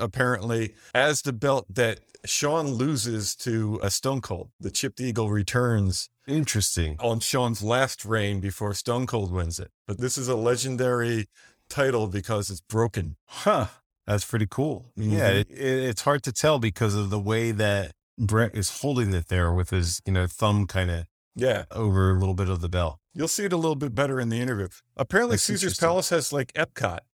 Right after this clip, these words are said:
Speaker 1: Do you see, like, Spaceship Earth in the background of all these <laughs> shots?
Speaker 2: Oh, yeah.
Speaker 1: <laughs> What is that?
Speaker 2: <laughs> They've got everything in Vegas, man.
Speaker 1: They do. They, when ticket sales are going poorly, like, if they couldn't sell the show out, if we're, like, you know, two weeks before the show, do you think Gene's gonna go,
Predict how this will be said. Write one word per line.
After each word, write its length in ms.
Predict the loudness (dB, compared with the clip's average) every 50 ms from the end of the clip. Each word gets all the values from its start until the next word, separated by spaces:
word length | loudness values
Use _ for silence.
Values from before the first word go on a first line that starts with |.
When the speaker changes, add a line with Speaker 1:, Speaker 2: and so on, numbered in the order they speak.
| _ _
Speaker 1:
Do 60 | -8 -6
you 60 | -4
see, 160 | -4 -2 0
like, 160 | 0 0 0
Spaceship 420 | -2 -2 -2 0 0 0 0 0 0
Earth 220 | 0 0 -2 -2
in 60 | -4 -4
the 80 | -2
background 420 | 0 0 0 0 0 -2 0 0 0
of 100 | 0 0
all 120 | 0 0
these 160 | 0 0 0
<laughs> 140 | 0 2 2
shots? 440 | 2 2 2 2 -2 -2 -2 2 4
Speaker 2:
Oh, 180 | 4 4 4
yeah. 360 | 4 4 4 4 4 4 2 0 -2
Speaker 1:
<laughs> 60 | -2 0
What 260 | 2 2 2 2 2
is 200 | 2 2 2 0
that? 260 | 0 2 2 2 2 0 _
Speaker 2:
<laughs> 60 | -2
They've 120 | -2 0 2
got 200 | 4 4 4 4
everything 420 | 2 2 2 0 0 0 0 2
in 140 | 2 2 2
Vegas, 400 | 2 0 0 0 -2 -2 -2 0
man. 100 | 2 2 4
Speaker 1:
They 60 | 4
do. 240 | 4 4 2 2 2 2
They, 180 | 0 2 2
when 160 | 2 2 2 2
ticket 240 | 0 0 0 0 2
sales 280 | 2 2 2 2 2
are 60 | 0
going 280 | 2 2 2 2 2 0
poorly, 440 | -2 -2 0 2 2 2 2 2 2
like, 200 | 2 2 0 0
if 80 | -2
they 120 | -2 -2 0
couldn't 180 | 0 0 0
sell 180 | 2 2 2 2
the 80 | 0 0
show 300 | 0 0 0 0 2 2
out, 200 | 2 2 2 0
if 140 | 0 -2
we're, 80 | -2 0
like, 220 | 0 0 0 -2 -6 _ _ _ _ _ -6
you 100 | -2 -2
know, 140 | 0 -2 -2
two 200 | -4 -4 -2 -2
weeks 220 | -2 -2 -2 -4 -4
before 260 | -6 -6 -4 -2 -2
the 80 | -2 -2
show, 240 | -2 0 0 0 0
do 60 | 0
you 40 | -2
think 180 | -2 -4 -4 -2
Gene's 260 | -2 -2 -2 -2 -2
gonna 180 | -2 -2 0 2
go, 240 | 2 2 2 0